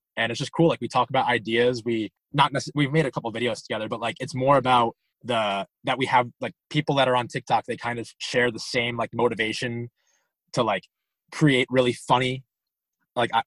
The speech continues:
like, funny ideas and funny content. And I think that's the coolest part. Like, you can collaborate without making videos together. You can collaborate by just sharing ideas. And I think that's really cool.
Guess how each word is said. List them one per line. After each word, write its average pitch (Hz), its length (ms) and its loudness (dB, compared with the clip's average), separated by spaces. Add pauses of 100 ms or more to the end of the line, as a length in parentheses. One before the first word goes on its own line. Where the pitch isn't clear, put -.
like, 120 160 -2
funny 127 240 2
ideas 117 340 2
and 117 100 -10
funny 117 220 -2
content. 110 480 -4
And 113 60 -6
I 113 80 0
think 127 120 -6
that's 123 180 -2
the 120 60 -4
coolest 123 320 2
part. 113 280 0
Like, 101 180 -4
you 117 100 -4
can 123 160 -2
collaborate 123 680 2 (320)
without 131 420 2
making 117 380 -2
videos 113 280 -2
together. 87 360 -8
You 101 80 -10
can 117 120 -8
collaborate 117 520 2
by 110 100 -2
just 107 160 -6
sharing 107 300 -4
ideas. 90 440 -6
And 98 80 -12
I 95 120 -6
think 101 160 -18
that's 87 120 -10
really 85 160 -10
cool. - 280 -12